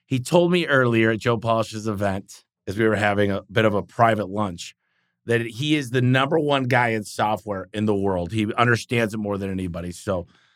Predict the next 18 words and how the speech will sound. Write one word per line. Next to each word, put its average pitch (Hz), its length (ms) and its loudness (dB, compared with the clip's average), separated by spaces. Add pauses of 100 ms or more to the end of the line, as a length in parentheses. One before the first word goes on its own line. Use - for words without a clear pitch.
kind 233 160 2
of 247 60 2
a 165 60 0
jack 147 320 2
of 131 100 2
all 120 160 4
trades. 117 460 0
He 131 80 -2
understands 117 480 -2
to 113 80 -8
buy 110 160 2
back 107 240 0
your 101 80 -6
time, 104 240 -2
spend - 260 -4
time 107 160 0
with 101 140 -6
family. 104 560 -2